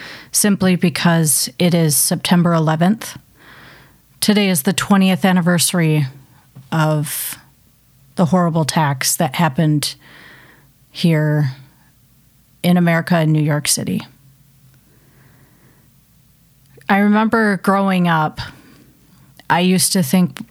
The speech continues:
"I wonder what events will be the events that I remember." Because for my parents,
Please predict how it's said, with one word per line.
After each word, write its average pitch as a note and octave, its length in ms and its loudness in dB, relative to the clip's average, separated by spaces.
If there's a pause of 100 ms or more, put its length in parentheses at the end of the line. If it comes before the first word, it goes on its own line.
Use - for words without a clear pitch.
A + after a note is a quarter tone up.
"I F#3+ 80 4
wonder G#3 340 2
what G3 200 0
events F3 500 0
will E3+ 140 0
be D#3 480 0 (760)
the G3 100 2
events F#3 340 2
that G3+ 120 0
I G3 120 0
remember." D#3+ 640 0 (460)
Because F#3 300 2
for E3 540 0
my E3 220 2
parents, F3+ 640 0